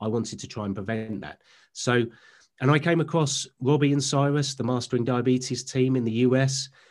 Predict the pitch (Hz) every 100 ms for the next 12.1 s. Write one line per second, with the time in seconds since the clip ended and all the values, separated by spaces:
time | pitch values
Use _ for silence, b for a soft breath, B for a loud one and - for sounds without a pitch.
0 | b 131 127 143 127 - 131 139 143 135
1 | 151 - - 156 151 139 - 80 - _
2 | _ _ 110 113 117 123 123 107 101 -
3 | _ 110 101 - - 123 131 131 104 95
4 | 120 - - 120 113 - 107 107 139 _
5 | 117 123 - - _ _ _ _ _ _
6 | - 117 160 - 123 120 - 123 131 135
7 | 165 110 - _ b b b b b 123
8 | 127 131 127 123 - 127 131 131 - -
9 | 143 - 127 123 117 113 143 139 131 -
10 | 123 - 131 120 113 120 - 120 113 107
11 | - 117 120 123 120 104 98 - 101 110
12 | 131